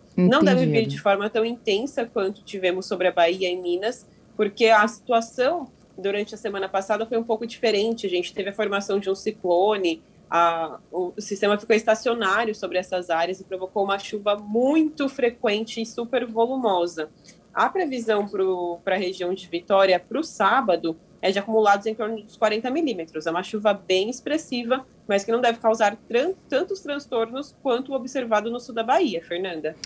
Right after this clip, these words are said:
Speaker 2: Entendido, Karine. E aí, quando a gente fala de Vitória, a gente tá falando de toda a região metropolitana e o norte, quando você se referiu a Linhares?
Speaker 1: Exa-, é exatamente isso, principalmente as áreas mais próximas ao litoral. Então,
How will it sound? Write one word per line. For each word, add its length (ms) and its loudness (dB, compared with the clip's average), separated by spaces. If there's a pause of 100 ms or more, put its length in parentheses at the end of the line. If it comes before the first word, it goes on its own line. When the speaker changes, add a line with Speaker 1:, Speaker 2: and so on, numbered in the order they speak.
Speaker 2:
Entendido, 540 4
Karine. 440 6
E 80 4
aí, 120 6
quando 160 6
a 60 6
gente 200 6
fala 220 6
de 100 4
Vitória, 360 4
a 20 4
gente 200 6
tá 120 4
falando 320 6
de 100 0
toda 220 4
a 20 8
região 240 6
metropolitana 880 6
e 140 6
o 100 8
norte, 400 6
quando 220 6
você 200 6
se 120 4
referiu 320 6
a 40 8
Linhares? 600 6 (880)
Speaker 1:
Exa-, 320 4
é 160 4
exatamente 720 0
isso, 240 -6
principalmente 520 2
as 60 0
áreas 220 2
mais 300 -2
próximas 680 -2
ao 280 2
litoral. 680 2
Então, 360 -6